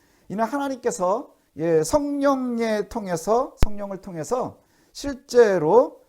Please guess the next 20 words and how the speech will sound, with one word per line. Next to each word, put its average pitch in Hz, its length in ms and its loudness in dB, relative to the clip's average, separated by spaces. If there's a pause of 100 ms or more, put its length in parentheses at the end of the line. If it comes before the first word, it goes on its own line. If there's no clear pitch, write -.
주시는 185 560 -6 (220)
지혜나 208 680 4 (340)
생각이나 208 920 -2 (220)
또 254 160 -4
예언자들의 233 1080 2
마음을 226 720 2
이끌어서, 202 760 -2 (380)
예, 165 360 0
심령을 285 560 -2
움직여주는 160 520 0
것, 110 80 -4
마음을 202 480 2
움직여주고 196 920 -2 (160)
또 202 120 -4
고무시키고 214 800 -2
고치하는 180 560 -2
것, 240 220 4 (300)
이런 247 340 0
성령의 285 500 -8
사역, 254 420 -4